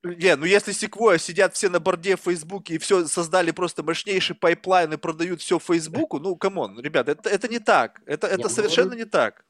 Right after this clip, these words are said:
Speaker 1: Это, это
Speaker 2: механика заработка, так или иначе. Механика.
Speaker 1: Но они просто создали уже инфраструктуру, понимаешь? То есть
Speaker 2: У них
Speaker 1: это
Speaker 2: есть ме-, у них есть механика, они могут любую компанию раскачать, накачать деньгами.
Speaker 1: Да,
Speaker 2: За
Speaker 1: но ты в
Speaker 2: очень
Speaker 1: Секвою
Speaker 2: дорого.
Speaker 1: деньги не сможешь занести. Вот щас вот ты захоти,
Speaker 2: Да.
Speaker 1: попробуй занести деньги в Секвою. Они даже
Speaker 2: Да.
Speaker 1: у на каких-то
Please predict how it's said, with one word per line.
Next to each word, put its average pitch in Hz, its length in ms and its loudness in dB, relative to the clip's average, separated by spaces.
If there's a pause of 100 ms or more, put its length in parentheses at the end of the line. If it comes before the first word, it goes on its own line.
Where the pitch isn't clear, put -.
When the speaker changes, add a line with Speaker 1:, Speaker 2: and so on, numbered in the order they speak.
Speaker 1:
Это, 165 280 -4
это 190 100 4
Speaker 2:
механика 214 220 -8
заработка, 143 600 -2
так 123 240 -6
или 143 120 -4
иначе. 117 400 -10 (140)
Механика. 120 600 -10 (160)
Speaker 1:
Но 156 80 2
они 175 140 0
просто 196 280 -4
создали 175 480 2
уже 131 200 -4
инфраструктуру, 139 680 -10
понимаешь? 135 440 -2
То 156 80 -2
есть 147 140 -2
Speaker 2:
У 156 40 0
них 185 120 4
Speaker 1:
это - 100 -2
Speaker 2:
есть - 40 -4
ме-, 226 120 -4
у 170 120 -2
них - 120 -12
есть 202 140 -4
механика, 151 560 2
они 170 160 2
могут 220 220 -2
любую 165 220 -2
компанию 185 440 2
раскачать, 139 600 0
накачать 143 420 -2
деньгами. 127 680 -4
Speaker 1:
Да, 170 140 4
Speaker 2:
За - 0 -
Speaker 1:
но 160 120 -2
ты 202 120 4
в - 80 -2
Speaker 2:
очень 180 60 -2
Speaker 1:
Секвою 196 400 6
Speaker 2:
дорого. - 0 -
Speaker 1:
деньги 190 320 0
не 180 100 -8
сможешь 180 340 0
занести. 156 440 -6
Вот 127 180 -2
щас 196 220 2
вот 156 100 -12
ты 180 80 -4
захоти, 196 460 0
Speaker 2:
Да. 120 260 -12
Speaker 1:
попробуй 208 380 -2
занести 175 340 -4
деньги 151 260 0
в - 60 -10
Секвою. 143 400 0
Они 170 160 2
даже 190 260 4
Speaker 2:
Да. 190 40 4
Speaker 1:
у 185 80 4
на 185 160 -2
каких-то 185 500 -4